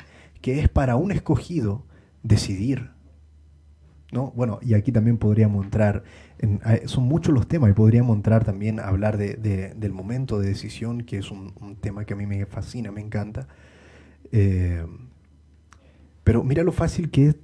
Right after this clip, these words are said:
para decidir para un predestinado. Ellos dejaron las res-, las redes y lo siguieron. Ahora podemos ver que Pedro, este personaje llamado Pedro,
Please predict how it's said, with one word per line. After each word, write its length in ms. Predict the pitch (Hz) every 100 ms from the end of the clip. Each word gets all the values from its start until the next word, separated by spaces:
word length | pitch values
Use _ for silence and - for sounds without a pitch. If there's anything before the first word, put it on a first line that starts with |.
| _ -
para 200 | 113 117
decidir 720 | 117 110 - 101 143 151 - - - -
para 200 | 110 113
un 180 | 147
predestinado. 800 | 123 110 101 - 92 87 90 - - - _ _
Ellos 340 | - 120 120 -
dejaron 440 | 101 - 151 160
las 100 | 147
res-, 340 | 151 147 - - -
las 180 | 107
redes 520 | - 151 143 117 - -
y 80 | 120
lo 100 | 101
siguieron. 460 | 90 98 95 90 - - - - - - - - - - - - - - - - - - - - - - - _ _ _ _ _
Ahora 300 | 120 170 196
podemos 360 | 160 165 175 139
ver 260 | 170 185
que 260 | 185 151 - - - _ - -
Pedro, 540 | - 185 117 120 160 - _ _ _ -
este 220 | 143 170
personaje 760 | - - 117 127 143 - 101 113
llamado 460 | 110 113 139 120
Pedro, 500 | - 151 120 101 -